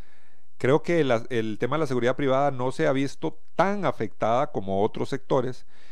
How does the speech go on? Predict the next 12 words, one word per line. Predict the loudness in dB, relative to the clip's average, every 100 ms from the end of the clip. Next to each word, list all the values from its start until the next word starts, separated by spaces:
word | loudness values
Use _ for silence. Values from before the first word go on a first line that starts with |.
| -6 -4 -2
y |
muchas | -2 -2 -2
personas | 0 0 2 2 2 0 -2 -4
han | 0
visto | 0 2 2
la | 4
opción | 2 2 2 2 2
de | -2
trabajar | 0 0 0 -2
en | -4
seguridad | -4 -2 -2 -2
privada. | -2 -2 -2 -4